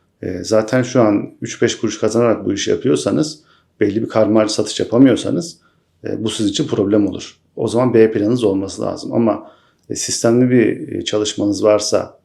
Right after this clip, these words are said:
e, algoritma düzgün çalışıyorsa, kar-, para kazanarak satış yapıyorsanız o zaman çok büyük problem olmayacaktır zaten. Ama ucu ucuna kazananlar için problem olabilir. Dikkat etmesi gerekiyor onların da. Bir B planı olması gerekiyor her zaman. Ama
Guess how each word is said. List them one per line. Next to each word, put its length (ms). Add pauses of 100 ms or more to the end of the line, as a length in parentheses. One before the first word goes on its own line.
(200)
e, 380 (100)
algoritma 640
düzgün 260
çalışıyorsa, 800 (400)
kar-, 400
para 240
kazanarak 420
satış 320
yapıyorsanız 600
o 80
zaman 180
çok 240
büyük 200
problem 260
olmayacaktır 520
zaten. 400 (400)
Ama 320
ucu 200
ucuna 220
kazananlar 480
için 300
problem 360
olabilir. 540
Dikkat 260
etmesi 340
gerekiyor 360
onların 400
da. 200 (300)
Bir 120
B 180
planı 280
olması 320
gerekiyor 380
her 80
zaman. 360
Ama 380